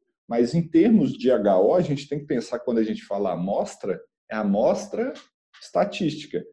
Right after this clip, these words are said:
E existem várias formas de coletar essas amostras. Então, se eu não consigo cobrir a jornada inteira, eu preciso de várias amostrinhas de laboratório,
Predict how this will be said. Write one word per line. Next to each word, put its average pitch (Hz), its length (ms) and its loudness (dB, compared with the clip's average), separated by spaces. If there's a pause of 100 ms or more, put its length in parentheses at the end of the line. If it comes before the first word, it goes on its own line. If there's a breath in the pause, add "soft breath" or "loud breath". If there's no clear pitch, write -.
(260)
E 156 80 4
existem 156 480 4
várias 127 520 2
formas 110 420 0
de 147 160 0
coletar 101 480 2
essas 87 240 -2
amostras. 135 560 -2
Então, 101 320 -2
se - 140 -10
eu 117 80 0
não 113 80 0
consigo 110 560 -6
cobrir 101 440 0
a 95 40 2
jornada 98 440 -4
inteira, 113 520 -2
eu 104 100 -2
preciso 104 300 -6
de 107 100 -2
várias 104 480 -2
amostrinhas 104 880 -2
de 95 100 -2
laboratório, 107 720 0